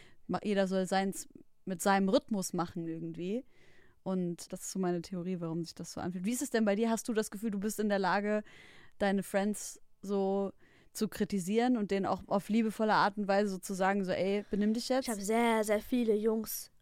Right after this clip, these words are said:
Speaker 2: sehr, sehr krass lange geteacht über die L G B T Q plus Community, ne? Also die waren ja auch teilweise sehr, sehr, hm,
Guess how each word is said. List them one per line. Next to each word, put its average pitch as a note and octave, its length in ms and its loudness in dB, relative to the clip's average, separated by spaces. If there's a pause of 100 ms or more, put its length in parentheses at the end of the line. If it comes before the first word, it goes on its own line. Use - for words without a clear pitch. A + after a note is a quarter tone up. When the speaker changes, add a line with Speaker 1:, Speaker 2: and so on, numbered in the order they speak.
(160)
Speaker 2:
sehr, A#3 400 6
sehr G#3 380 2 (380)
krass - 440 0
lange A#3 320 2
geteacht - 640 -4
über G#3 220 -2
die G3+ 160 -6
L A3+ 140 2
G A3+ 140 -2
B G#3+ 140 -8
T - 140 -8
Q A#3 340 -4 (640)
plus A#3+ 340 4
Community, A#3+ 580 4
ne? C4 240 2 (120)
Also G#3+ 220 -2
die A#3 160 -2
waren A#3 180 2
ja A3 200 4
auch A3 160 4
teilweise A3 540 0
sehr, A#3 340 6
sehr, A3+ 420 4
hm, A3+ 300 -2